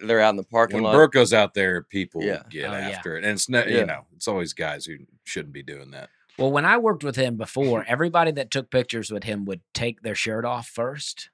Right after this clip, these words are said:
Speaker 3: So, I mean, Bert has to rub up against a lot of sweaty,
Speaker 1: Mm.
Speaker 3: shirtless dudes.
Speaker 1: <laughs> Yeah.
Speaker 3: I mean, a lot.
Speaker 1: Yeah.
Speaker 2: Look at that.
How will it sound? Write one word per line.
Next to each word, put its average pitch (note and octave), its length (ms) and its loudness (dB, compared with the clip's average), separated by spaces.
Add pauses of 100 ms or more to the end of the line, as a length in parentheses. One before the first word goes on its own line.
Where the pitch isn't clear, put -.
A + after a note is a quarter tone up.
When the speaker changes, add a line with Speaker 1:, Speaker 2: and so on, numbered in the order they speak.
(100)
Speaker 3:
So, G#2 380 -8 (260)
I A#2+ 80 -8
mean, A2 240 -8
Bert E3 240 0
has A#2+ 180 -4
to G#2+ 100 -8
rub G#2+ 320 -6
up G#2 180 -8
against F#2+ 400 -12
a D#2+ 100 -14
lot F#2+ 560 -8
of F#2+ 80 -10
sweaty, G2+ 540 -6
Speaker 1:
Mm. G#2+ 140 -6
Speaker 3:
shirtless G2 480 -4
dudes. D#2+ 500 -12 (100)
Speaker 1:
<laughs> - 100 -20
Yeah. F#2+ 260 -6 (540)
Speaker 3:
I F2 120 -14
mean, D#2+ 360 -14
a F#2+ 80 -12
lot. F#2 300 -10 (280)
Speaker 1:
Yeah. - 200 -14 (1080)
Speaker 2:
Look F#2 200 -8
at C#2+ 100 -14
that. D2+ 340 -6